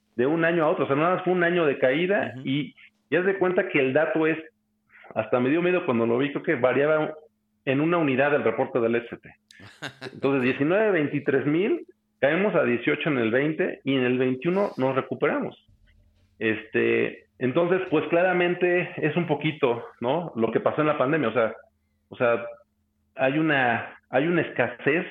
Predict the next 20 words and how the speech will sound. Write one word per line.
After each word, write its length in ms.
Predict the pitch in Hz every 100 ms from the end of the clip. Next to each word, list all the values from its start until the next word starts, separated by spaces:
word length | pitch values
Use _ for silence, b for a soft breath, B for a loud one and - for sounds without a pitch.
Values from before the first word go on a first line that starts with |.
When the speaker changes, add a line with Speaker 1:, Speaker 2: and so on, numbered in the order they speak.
| -
Speaker 1:
de 120 | 143
materiales 680 | 127 117 117 117 127 151 - - _ B B B B
y 120 | 143
hay 160 | 143 170
una 160 | 160
recuperación 760 | 123 117 117 - 117 113 - 143
y 40 |
una, 340 | 151 147 139 - -
una 160 | 143
demanda 480 | 135 123 123 143 160
que 420 | - 110 104 95 - -
no 220 | 131 147
tomó 460 | 151 139 147 147 147 -
como 240 | 113 117
las 320 | 113 110 107
crisis, 280 | 127 143 120
¿no? 160 | 110 127
Del 100 | 104
dos 140 | 98
mil 300 | 113 113 110